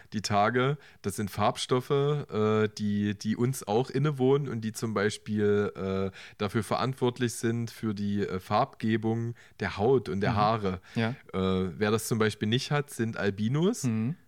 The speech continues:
Speaker 1: Ähm, im Tierreich und im Menschenbereich ist es ja auch so, dass Albino quasi ein Begriff ist, der nicht gern gesehen ist. Also es war quasi auch, also der Begriff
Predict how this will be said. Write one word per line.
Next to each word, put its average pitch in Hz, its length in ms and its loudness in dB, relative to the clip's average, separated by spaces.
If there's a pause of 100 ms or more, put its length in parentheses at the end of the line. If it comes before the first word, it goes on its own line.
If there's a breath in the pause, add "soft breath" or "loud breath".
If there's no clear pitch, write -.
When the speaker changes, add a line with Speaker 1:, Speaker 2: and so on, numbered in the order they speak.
(140)
Speaker 1:
Ähm, 107 560 0 (760 loud breath)
im 104 360 -2
Tierreich 147 640 4
und 113 200 -2
im 98 240 0
Menschenbereich 135 920 0
ist 120 140 -6
es 117 140 -6
ja 98 100 0
auch 110 100 -2
so, 160 160 -4
dass - 300 -6
Albino 120 560 0
quasi 107 340 0
ein 101 140 -2
Begriff 117 360 -4
ist, 127 200 -6
der 107 100 0
nicht 107 180 -6
gern 107 220 -4
gesehen 101 320 -2
ist. 170 240 -4
Also 202 240 -2
es 185 160 -6
war - 140 -4
quasi 101 340 -2
auch, - 260 0
also 101 200 -6
der 95 180 -2
Begriff 104 440 -8